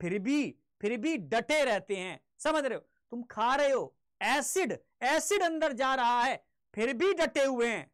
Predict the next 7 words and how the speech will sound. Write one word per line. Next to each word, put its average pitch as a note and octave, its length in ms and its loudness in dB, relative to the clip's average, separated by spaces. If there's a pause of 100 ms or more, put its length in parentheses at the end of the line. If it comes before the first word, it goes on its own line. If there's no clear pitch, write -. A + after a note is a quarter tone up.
समझना C#4 300 0
मेरी A#3+ 180 -2
बात, G3+ 260 -2 (340)
एसिड F4+ 480 0
जा C4+ 260 0
रहा C#4+ 280 2
है, F4+ 160 2